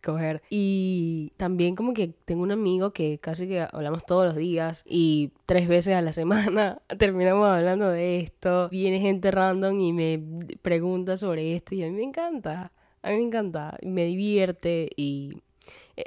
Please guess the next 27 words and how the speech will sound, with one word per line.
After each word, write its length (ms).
repito, 440
siempre 320
lo 120
voy 120
a 40
decir, 360
siempre, 580
siempre 300
que 240
hablo 160
de 60
este 100
tema 260
lo 80
digo, 300
es 100
la 60
opinión 300
que 100
tengo 300
hoy 340
a 160
esta 240
hora, 300
en 160
este 200
momento. 640